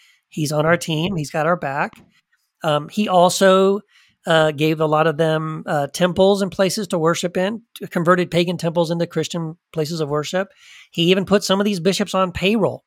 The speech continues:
Like, literally, they received a stipend the same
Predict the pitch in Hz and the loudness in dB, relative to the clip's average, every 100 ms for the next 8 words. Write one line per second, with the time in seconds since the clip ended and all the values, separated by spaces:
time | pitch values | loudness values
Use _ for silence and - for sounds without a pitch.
0 | _ _ 151 156 156 175 226 220 220 180 | _ _ -8 -6 0 2 4 2 0 0
1 | 196 208 170 - 180 185 170 175 156 143 | 0 0 -4 -2 -4 -4 -6 -6 -6 -4
2 | 180 185 175 143 135 143 - 170 160 | -4 -2 -4 -8 -6 -6 -2 -4 -4